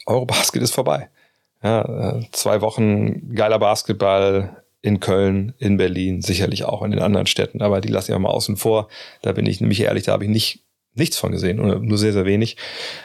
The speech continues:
Aber Köln war ein Fest, Berlin war cool. Ähm, und heute möchte ich drüber sprechen, über, über diese beiden Wochen und was das bedeutet auch für die nahe Zukunft, sprich zum Beispiel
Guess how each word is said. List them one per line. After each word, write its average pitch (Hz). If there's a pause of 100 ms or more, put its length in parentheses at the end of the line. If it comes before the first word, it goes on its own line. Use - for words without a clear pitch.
Aber 107
Köln 107
war 101
ein 98
Fest, -
Berlin 98
war 90 (100)
cool. 87 (400)
Ähm, 98 (280)
und -
heute 120
möchte 110
ich -
drüber 104
sprechen, 123
über, 107
über -
diese 104
beiden 104
Wochen 120
und 98
was 104
das 104
bedeutet 107
auch 104
für -
die 101
nahe 104
Zukunft, 117
sprich -
zum 101
Beispiel 104